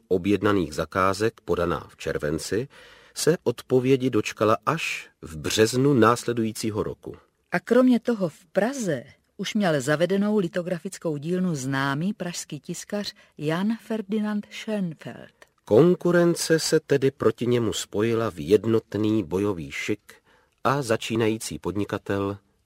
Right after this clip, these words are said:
Speaker 1: tomu náporu podlehl.
Speaker 2: Schönfeld zařízení jeho dílny odkoupil.
Speaker 1: Antonín na dlažbě neskončil. Nový majitel ho zaměstnal jako vedoucího litografa.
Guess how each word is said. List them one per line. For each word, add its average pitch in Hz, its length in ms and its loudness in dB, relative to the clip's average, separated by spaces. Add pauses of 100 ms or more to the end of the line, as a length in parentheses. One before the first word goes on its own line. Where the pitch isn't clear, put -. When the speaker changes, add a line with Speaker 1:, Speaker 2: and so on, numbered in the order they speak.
Speaker 1:
tomu 90 240 0
náporu 82 440 -4
podlehl. 67 520 -12 (260)
Speaker 2:
Schönfeld 160 840 0 (100)
zařízení 160 880 2
jeho 139 240 0
dílny 165 480 -4
odkoupil. - 640 -12 (260)
Speaker 1:
Antonín 95 840 2
na 87 100 0
dlažbě 82 400 -4
neskončil. 92 680 -4 (360)
Nový 147 380 2
majitel 170 460 0
ho 95 120 -4
zaměstnal 147 880 0 (180)
jako 85 260 -6
vedoucího 101 760 -4
litografa. - 580 -10